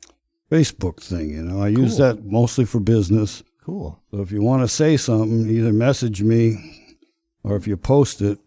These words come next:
Speaker 1: and it's gone, that means I read it because I assumed it was for me because,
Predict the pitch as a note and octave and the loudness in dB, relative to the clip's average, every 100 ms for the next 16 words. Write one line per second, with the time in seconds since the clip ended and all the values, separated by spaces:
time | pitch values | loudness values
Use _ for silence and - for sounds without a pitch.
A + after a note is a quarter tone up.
0 | - G2 G2 - - B2+ B2+ F#2 F#2+ G2 | -4 0 0 -2 -2 2 4 4 0 -2
1 | G#2 G#2 F#2 G#2 F#2 G#2+ G#2+ F#2 - G2 | 0 2 4 2 2 2 2 -2 -8 -8
2 | F2+ F#2 F#2 - A2+ G#2 G2 F#2 - - | -6 -6 -6 0 4 4 4 -4 -12 -6
3 | F#2+ G2 F#2+ E2+ F2 F2+ G2 F#2 | 0 0 0 -2 -6 -8 -8 -10